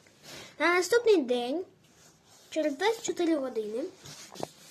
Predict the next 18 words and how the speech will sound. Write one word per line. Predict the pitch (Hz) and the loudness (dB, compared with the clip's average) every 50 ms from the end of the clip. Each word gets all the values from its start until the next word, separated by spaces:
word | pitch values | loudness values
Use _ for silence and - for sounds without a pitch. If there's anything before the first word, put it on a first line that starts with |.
| - - - - - - - - - - - _ - - _ _ 330 | -20 -20 -20 -20 -20 -20 -20 -20 -20 -20 -20 _ -20 -20 _ _ -4
якщо | 311 294 - - - 330 330 311 294 269 - - - | -4 -4 -2 -4 0 2 2 2 2 0 -6 -16 -18
це | - - 294 285 285 269 240 | -10 -4 -2 0 0 0 -2
зрозуміло, | 240 262 285 277 269 285 285 285 302 370 392 359 311 302 302 - _ _ _ _ _ _ _ _ _ _ _ _ - - - - - - _ - | -2 -2 -2 -2 0 0 2 4 6 6 6 6 4 2 -2 -8 _ _ _ _ _ _ _ _ _ _ _ _ -20 -20 -20 -20 -20 -20 _ -4
на | 277 311 | 0 0
наступний | 320 311 - 480 480 508 466 359 | 2 4 6 6 6 8 6 6
день | 302 330 311 302 294 285 269 262 | 6 4 0 0 -2 -2 -2 -2
ви | 330 311 | -2 0
д-, | 294 320 311 294 - - | 0 0 -2 -2 -4 -8
дістаєте | 262 262 311 311 320 - 320 311 302 320 349 349 349 330 285 - | -4 0 0 0 0 0 -2 0 0 0 0 -2 -2 -4 -6 -4
авокадо, | - 254 254 247 233 240 247 233 233 226 240 285 403 523 - _ _ _ _ _ _ _ _ _ _ - - - - - - _ - _ _ _ - | -2 -2 -2 -2 -4 -6 -6 -6 -4 -4 -2 -2 -4 -4 -8 _ _ _ _ _ _ _ _ _ _ -20 -20 -20 -20 -20 -20 _ -20 _ _ _ -4
чистите | - 381 381 381 370 330 - 349 339 | -2 0 0 0 -2 -6 -4 -2 0
його | 339 320 277 302 294 | 2 2 2 0 -2
від | 269 269 254 | -2 -4 -4
шкірки | - - - - 392 453 480 480 - 508 494 494 494 494 - _ _ - - - - - _ _ _ _ _ _ _ _ _ _ _ _ _ _ _ _ _ _ _ _ _ _ _ _ _ _ _ _ _ _ _ _ _ _ _ _ _ _ _ _ _ _ _ _ _ _ - | -6 -6 -2 0 2 4 4 6 6 6 6 6 4 0 -4 _ _ -20 -20 -20 -20 -20 _ _ _ _ _ _ _ _ _ _ _ _ _ _ _ _ _ _ _ _ _ _ _ _ _ _ _ _ _ _ _ _ _ _ _ _ _ _ _ _ _ _ _ _ _ _ -6
і | - 349 349 359 | -2 0 2 2
вставляєте | 330 - - 320 294 330 381 427 453 440 - - - - | 0 0 -2 0 2 4 4 4 4 2 -2 -8 -10 -4
три | 330 349 403 392 | 0 2 2 2
зубочистки | 359 311 302 294 302 - - 381 381 392 - - 359 339 | 2 0 0 -2 -2 -2 -2 -2 -2 -4 -4 -6 -4 -4